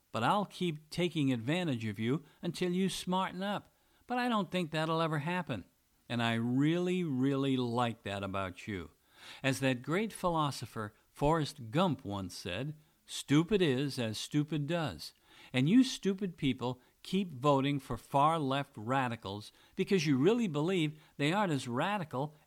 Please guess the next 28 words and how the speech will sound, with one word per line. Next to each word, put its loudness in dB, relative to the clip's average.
as 0
they 2
tell -4
you 4
they 4
are. -2
And 2
I 4
want 4
to -4
thank 0
you 2
once 2
again -4
for -2
being 2
so 0
stupid. -4
It -4
does 2
scare 2
me, 2
though, -4
all 4
this -2
talk 0
about -4
unity. 2